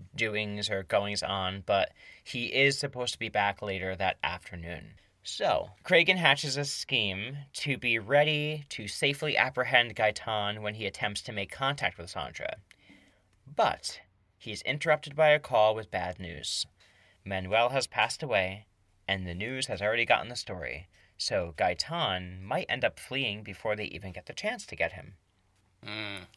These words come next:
Speaker 1: They decide they're gonna try anyway. They set up a little sting where Logan has a Zach Morris-style cell phone the size of a shoebox, which I just
Speaker 2: <laughs>
Speaker 1: loved that detail. He pulls it up for a
Speaker 2: Mm-hmm.
Speaker 1: second,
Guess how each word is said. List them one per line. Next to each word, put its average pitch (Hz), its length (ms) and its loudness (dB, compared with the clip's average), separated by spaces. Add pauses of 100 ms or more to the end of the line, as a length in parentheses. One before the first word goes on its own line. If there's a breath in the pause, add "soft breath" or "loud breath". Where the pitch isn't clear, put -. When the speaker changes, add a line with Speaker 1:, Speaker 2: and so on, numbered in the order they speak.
(140)
Speaker 1:
They 107 100 0
decide 110 300 2
they're 110 80 -4
gonna 101 140 -6
try 123 320 2
anyway. 113 580 -2 (420 loud breath)
They 101 140 -2
set 107 200 2
up 101 120 0
a - 40 0
little 120 220 -6
sting 113 560 0 (400 loud breath)
where 107 180 -2
Logan 123 680 4 (100)
has 117 300 2
a 107 160 2
Zach 101 420 6
Morris-style 120 840 4
cell 104 260 4
phone 104 340 -2
the 98 80 -4
size 95 280 -2
of 110 80 -6
a 143 40 -2
shoebox, 104 600 0
which 107 220 -4
I 101 160 2
just 113 400 2
Speaker 2:
<laughs> - 20 -12
Speaker 1:
loved 110 640 2 (220)
that 113 200 6
detail. 131 600 0
He 151 140 -2
pulls 156 240 6
it - 60 2
up 151 100 6
for 151 160 6
a 143 40 8
Speaker 2:
Mm-hmm. 123 140 2
Speaker 1:
second, 131 360 6